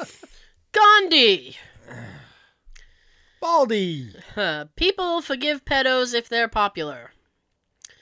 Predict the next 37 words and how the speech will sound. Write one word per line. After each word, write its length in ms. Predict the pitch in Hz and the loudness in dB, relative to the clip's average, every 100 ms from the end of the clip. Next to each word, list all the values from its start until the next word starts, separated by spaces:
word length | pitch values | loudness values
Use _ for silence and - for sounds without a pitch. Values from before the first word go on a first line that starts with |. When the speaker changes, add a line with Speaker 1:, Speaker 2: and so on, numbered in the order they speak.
| _ _ _ | _ _ _
Speaker 1:
In 140 | - 165 | -14 -4
Gandhi's 480 | 190 254 285 285 | 0 2 0 -4
case, 340 | - 254 254 - | -2 -2 -2 -4
it's 200 | 196 - | -10 -8
true. 420 | 233 247 135 123 _ _ _ _ _ | -6 -4 -6 -12 _ _ _ _ _
Speaker 2:
It's 100 | _ | _
quite 220 | 165 147 | -10 -10
a 40 | |
few 140 | - 131 | -10 -14
P 200 | - 208 | -12 -8
words. 520 | 160 117 117 - - - | -8 -8 -14 -20 -18 -8
Speaker 1:
Yep. 240 | 208 277 _ _ _ _ - | -6 -6 _ _ _ _ -18
Speaker 2:
Peter 180 | 220 | -14
Piper, 260 | 185 185 180 | -10 -10 -8
Peter 200 | 175 - | -12 -14
Piper. 260 | _ - - | _ -12 -2
Speaker 1:
I 120 | 220 | -2
can't 260 | - 311 294 | 2 2 2
go 120 | 269 | 0
through 240 | 277 269 | 2 2
it 40 | 247 | 2
again. 340 | 220 202 165 | 2 2 0
My 120 | 156 | -4
cough. 380 | 156 202 143 - - _ 220 | -4 -4 -4 -10 -18 _ -16
Speaker 2:
<laughs> 80 | - _ 170 _ - _ _ _ - - | -16 _ -20 _ -20 _ _ _ -20 -6
Don't 180 | 262 247 | -4 -2
try. 280 | 208 185 131 _ _ _ _ _ _ _ _ _ _ _ _ _ | -2 -4 -6 _ _ _ _ _ _ _ _ _ _ _ _ _
Speaker 1:
In 180 | 226 226 | -6 0
Gandhi's 420 | 254 349 370 302 | 2 2 0 -4
case, 380 | 233 190 202 - | -2 -2 -2 -6
it 120 | 180 | -4
wasn't 320 | 214 247 285 | -2 -2 -4
just 180 | 240 220 | -6 -4
random 300 | 202 190 185 | -4 -4 -6
children, 380 | - 170 170 175 | -8 -8 -8 -8
but 200 | 175 170 | -10 -6
relatives. 800 | 180 180 180 143 120 - - | -4 -4 -8 -14 -16 -16 -16